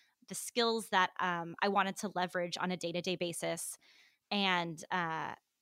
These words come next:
and yeah, and that's how, that's how I came into that. And the name Ladies Who Do Cool Shit actually came about because one, one of the most important things was that I got to be myself. And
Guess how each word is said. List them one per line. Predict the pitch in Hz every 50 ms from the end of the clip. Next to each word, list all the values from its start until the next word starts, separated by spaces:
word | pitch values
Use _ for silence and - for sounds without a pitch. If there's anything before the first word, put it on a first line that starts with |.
| _ _ _ -
and | - 196 185 180 175 - _ _ _ _ _ -
yeah, | 185 180 302 294 -
and | 185 196
that's | 196 196 - -
how, | - 208 196 196 190 185 - -
that's | 208 202 202 -
how | - 214 202 202 -
I | - 185 180 180 180 180 -
came | - - 190 190
into | 185 - - 170
that. | 196 190 160 -
And | 180 196 185
the | 202 202
name | 208 233 254 269 269 254 233
Ladies | 202 196 196 190 185 -
Who | -
Do | 180 -
Cool | - 180 170
Shit | - - 165 160 165 - _ -
actually | 190 180 - - - 175 165 165 170 175 165 - - _ _ _ _
came | - - 185 170
about | 156 156 165 170 -
because | 170 - 185 165 170 160 - -
one, | 214 233 220 208 185 - -
one | 170 208 - 226
of | 180
the | 180 175
most | 170 175 185 180 -
important | 175 - - 175 - 180 185 -
things | 220 226 247 254 -
was | 165 -
that | - 165 160
I | - -
got | - 160 - -
to | 175 165
be | 160 156
myself. | 156 - - - - 151 165 220 240 - - - _ - - - _ _ -
And | 185 175 175